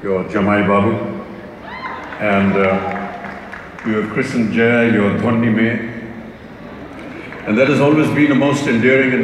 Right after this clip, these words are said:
loving factor. Over time, this city has not only given me my first job, but also innumerable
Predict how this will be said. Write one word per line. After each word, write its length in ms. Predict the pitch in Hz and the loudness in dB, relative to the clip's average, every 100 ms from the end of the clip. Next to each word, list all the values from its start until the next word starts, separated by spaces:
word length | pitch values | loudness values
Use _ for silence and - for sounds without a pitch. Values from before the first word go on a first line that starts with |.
| 127 | 2
loving 200 | 131 127 120 131 | 2 0 0 0
factor. 300 | 120 - 147 - - - - - - - - - - - - - | 0 0 -2 -2 -8 -10 -14 -16 -18 -20 -20 -20 -20 -20 -20 -4
Over 140 | 120 120 123 | 0 2 2
time, 160 | 127 123 110 | 2 2 2
this 120 | 117 - - - - | 0 -2 -6 -10 -4
city 220 | 135 123 110 | -2 2 2
has 80 | 101 113 | 2 0
not 80 | 113 | 2
only 140 | 113 101 | 0 2
given 160 | 113 104 104 | 0 2 0
me 40 | 98 | 0
my 60 | 95 95 | -2 0
first 180 | 117 101 120 | -2 -2 0
job, 160 | 110 85 - - - - - - - | 0 -2 -8 -10 -14 -16 -18 -20 -10
but 100 | 101 104 | -2 0
also 260 | 107 113 104 92 - - - - - - - | 0 -2 -2 -2 -4 -10 -14 -16 -18 -10 -2
innumerable 520 | 107 127 120 95 95 | 0 2 2 0 -2